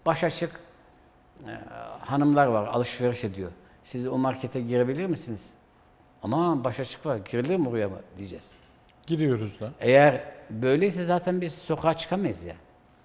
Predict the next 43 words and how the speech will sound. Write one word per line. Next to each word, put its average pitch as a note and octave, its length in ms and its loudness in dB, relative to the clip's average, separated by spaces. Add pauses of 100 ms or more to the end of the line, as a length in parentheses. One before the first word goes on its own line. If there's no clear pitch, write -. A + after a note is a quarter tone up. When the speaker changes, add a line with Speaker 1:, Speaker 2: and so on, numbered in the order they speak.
Speaker 2:
Yani. A2+ 260 -4 (1400)
Burada E3+ 240 4
herhalde G3 380 6
biraz E3+ 220 6
hocam E3+ 280 2
şey G3+ 180 2
mi F3 120 0
vardı A2+ 240 0
acaba? A2 380 -4 (360)
Hocaların, E3+ 540 6 (880)
Speaker 1:
Ya B2 120 0
Speaker 2:
e, A#2+ 40 2
Speaker 1:
işte A#2 180 0
Speaker 2:
bayanlarla B2+ 240 6
Speaker 1:
hani B2 100 4
hoca D3+ 260 12
hacı, F3 180 12
Speaker 2:
oturması. A#2 260 4
Speaker 1:
bu C3 120 2
da C#3 80 8
fark C3+ 260 6
etmiyor - 320 6
ki - 140 2
yani. A#2+ 300 6
Speaker 2:
<laughs> - 40 -16 (280)
Speaker 1:
Hocaya C3 600 8 (120)
bir C3+ 60 -2
günah, C3 320 6 (100)
öbürüne C3 280 2
farklı B2+ 380 0
bir B2+ 60 -2
günah C3 260 -2
değil B3 180 0
ki. - 220 -8 (540)
Speaker 2:
Yani, A#2+ 260 -4 (440)
evet. A#2+ 220 -6 (320)
Teşekkür D#3+ 300 0
ederiz. A#2+ 360 4
Speaker 1:
Yani D3+ 320 8
bilgi D#3 260 4
problemi F3 400 -2
var D#4 120 -2
mı? D3+ 180 0